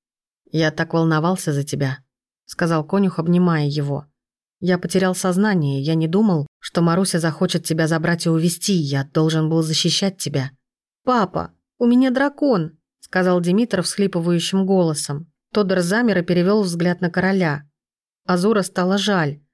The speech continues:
Мальчик стоял такой одинокий, но тут король сделал к нему шаг и положил руку на его плечо. Я помнила, как тяжело Филонгу выражать свои чувства, и это был огромный шаг.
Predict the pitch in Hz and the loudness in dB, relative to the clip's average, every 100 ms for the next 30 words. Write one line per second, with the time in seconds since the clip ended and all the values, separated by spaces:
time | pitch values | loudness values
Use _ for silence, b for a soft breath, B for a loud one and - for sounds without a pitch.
0 | _ _ 190 185 175 - 175 185 202 202 | _ _ -2 -2 -4 -4 0 0 0 -2
1 | 175 185 180 175 190 233 233 165 147 _ | -2 0 2 2 2 0 -2 -6 -6 _
2 | _ _ _ _ 196 262 - 202 226 202 | _ _ _ _ -2 -2 -2 0 2 0
3 | 175 208 202 196 185 185 175 240 247 180 | 2 2 2 2 0 2 0 -2 -2 -4
4 | 170 175 185 226 202 208 185 175 185 185 | 0 0 2 0 0 0 0 2 0 -2
5 | 220 - 175 139 - - 208 208 262 220 | -4 0 -2 -2 -10 -2 -2 2 2 4
6 | 170 170 175 - 170 180 185 170 185 214 | 2 0 -4 -2 0 2 2 2 0 2
7 | 202 170 170 170 175 - 180 190 - 196 | 2 0 0 0 -2 -2 -2 0 -2 -4
8 | - 156 151 165 185 180 180 180 180 185 | -4 -2 0 0 -2 -2 0 0 0 0
9 | 185 208 190 147 147 | 0 0 -2 -4 -8